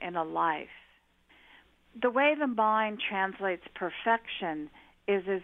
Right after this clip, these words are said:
though it's a static, done state.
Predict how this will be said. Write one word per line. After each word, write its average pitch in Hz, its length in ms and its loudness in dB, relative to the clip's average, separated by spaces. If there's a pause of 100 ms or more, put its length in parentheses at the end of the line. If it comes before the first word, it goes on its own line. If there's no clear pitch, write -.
though 196 340 4
it's 190 140 -2 (100)
a 180 160 -2 (300)
static, 202 500 2 (320)
done 175 540 2 (500)
state. 160 280 -6